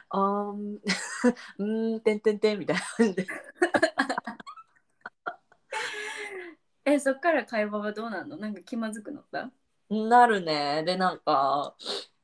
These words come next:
Speaker 1: 人によっては、そっからちょっとジャンプして、こう、結構、こう、特定の質問してくる人もおるけど、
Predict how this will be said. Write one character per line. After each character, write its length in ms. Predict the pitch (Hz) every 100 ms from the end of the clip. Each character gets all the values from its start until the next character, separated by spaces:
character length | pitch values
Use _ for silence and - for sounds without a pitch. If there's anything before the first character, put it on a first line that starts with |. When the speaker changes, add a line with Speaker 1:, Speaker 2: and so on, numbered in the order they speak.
| -
Speaker 1:
人 240 | - 294
に 60 | 302
よ 100 | 302
っ 80 | -
て 80 | 185
は、 580 | 156 151 151 143 139 135
そ 120 | 196
っ 60 | - -
か 160 | 269
ら 400 | 220 202 190 131
ち 140 | - 160
ょ 20 |
っ 20 |
と 140 | 156
ジ 80 | 147
ャ 80 | 175
ン 40 |
プ 100 | 156
し 100 | 156
て、 400 | - 156 151 135 -
こ 460 | 143 131 131 123 _
う、 40 | - - _
結 200 | - -
構、 340 | - 139 135 -
こ 200 | 147 135
う、 80 | 131
特 340 | - 165 -
定 220 | - 165 151
の 160 | 147
質 180 | 151 -
問 180 | 147 151
し 60 |
て 80 | 160
く 160 | 156 160
る 100 | 151
人 220 | - 143
も 120 | 139
お 60 | 220
る 100 | 190
け 120 | -
ど、 480 | 147 147 147 127